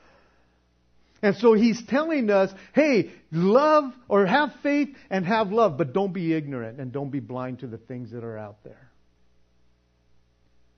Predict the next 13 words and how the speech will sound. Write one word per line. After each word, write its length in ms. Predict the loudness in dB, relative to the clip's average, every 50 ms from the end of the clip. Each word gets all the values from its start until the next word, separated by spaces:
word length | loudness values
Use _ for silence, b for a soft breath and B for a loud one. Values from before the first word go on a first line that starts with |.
| _ _ _ _ _ _ B B B B B B B _ _ _ _ _ _ _ _ _ _ _ _ _ _ _ _ _ _ _ _ _ _ _ _ _ _ _ _
We 140 | 0 2 2
are 140 | 2 2
not 340 | 0 -4 -4 -4 -4 -6 -6
just 300 | -4 -4 -6 -6 -6 -8
to 80 | -8 -8
believe 460 | -6 -6 -6 -4 -4 -6 -6 -8 -10 -12 _
anything 800 | -4 -4 -2 -2 -4 -6 -8 -8 -8 -6 -6 -6 -6 -8 -10 -14 b b b b b b
and 240 | b -6 -6 -6 -6 -4
everything 880 | -2 -2 -2 -2 -2 -4 -4 -4 -6 -6 -6 -4 -4 -4 -6 -8 -10 b b b b -8
that 220 | -4 -4 -2 -2
is 160 | -2 -4 -2 -2
out 320 | -2 -2 -2 -4 -8 _
there. 220 | -12 -12 -12 -16